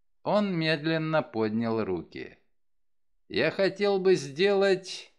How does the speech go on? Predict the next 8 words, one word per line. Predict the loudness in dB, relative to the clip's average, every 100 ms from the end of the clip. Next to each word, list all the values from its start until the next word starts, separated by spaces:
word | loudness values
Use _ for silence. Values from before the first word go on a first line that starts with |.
| _ _
небольшое | -6 -2 0 0 -2 0 2 2
признание". | 2 2 2 0 2 2 0 -6 -14 -18 _ _ _ _ _ _ _ _ _ _ _ _ _ _ _ _ _ _ _ _ _ _ _ _ _ _ _ _ _ _ _
Текст | -2 -2 -2 -10 _
читал | -6 -6 -4 -2 0 -2 -6 -12 _ _ _
актер | 0 0 0 -8 -6 -4 -4 -6 -18 -20
Юрий | -10 0 0 2 -2
Яковлев-Суханов. | -2 0 0 -4 -6 -6 -6 -8 -8 -4 -4 -4 -10 -18 _ _ _ _ _ _ _
Спасибо | -16 -4 -4 -2 0 2 4 2